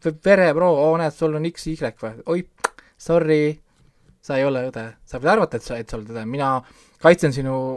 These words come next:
u-, õigust, äh, arvata, et sa oled nagu õde.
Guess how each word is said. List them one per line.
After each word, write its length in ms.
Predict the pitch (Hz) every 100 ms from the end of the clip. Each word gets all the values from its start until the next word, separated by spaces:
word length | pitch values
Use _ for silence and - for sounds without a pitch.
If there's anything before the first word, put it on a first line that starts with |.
| - _
u-, 180 | 180 190 123 127 101 85
õigust, 600 | 190 269 156 - - - - _ - _ _
äh, 480 | - 113 113 110 110 -
arvata, 440 | 165 214 127 117
et 80 | -
sa 100 | 120
oled 220 | 110 107
nagu 320 | 110 107 101 143
õde. 220 | 151 113